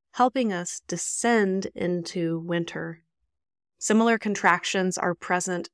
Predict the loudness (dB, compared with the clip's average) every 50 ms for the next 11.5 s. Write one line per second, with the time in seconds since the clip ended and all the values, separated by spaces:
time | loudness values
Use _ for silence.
0 | _ -6 -4 -4 -2 -2 -4 -4 -6 -4 -4 -2 -2 0 0 -2 -2 -4 -8 _
1 | _ _ _ _ 0 4 4 4 6 4 2 0 0 -2 0 0 0 0 0 0
2 | -2 -2 -2 -2 -4 -4 -4 -4 -4 -4 -4 -4 -2 -2 -2 -2 -2 -2 -2 -2
3 | -4 -6 -6 -4 -4 -4 -4 -6 -6 -6 -6 -6 -8 -6 -4 -4 -4 -4 -4 -6
4 | -6 -6 -6 -6 -6 -6 -4 -2 -4 -4 -6 -8 -8 _ -4 -4 -4 -2 -2 -2
5 | 0 0 -2 -2 -4 -4 -4 -4 -6 -6 -4 -2 -2 -2 -2 -4 -8 -8 -8 -8
6 | -8 -10 -10 _ _ _ _ _ _ _ _ _ _ _ _ -6 -4 -2 -2 -2
7 | -2 -4 -6 -6 -4 -4 -2 -2 -2 -4 -4 -6 -6 -4 -2 -2 -2 -4 -4 -4
8 | -6 -4 -4 -4 -4 -4 -4 -6 -6 -8 -8 -10 -10 -8 -8 -6 -4 -4 -2 -2
9 | -2 -2 -2 -4 -6 -8 -10 _ _ _ _ _ _ -6 -4 -4 -4 -4 -6 -6
10 | -4 -2 -2 0 0 0 -2 -2 -2 -6 -12 -8 -2 0 2 2 2 2 2 0
11 | 0 0 0 -2 -2 -2 -4 -6 -8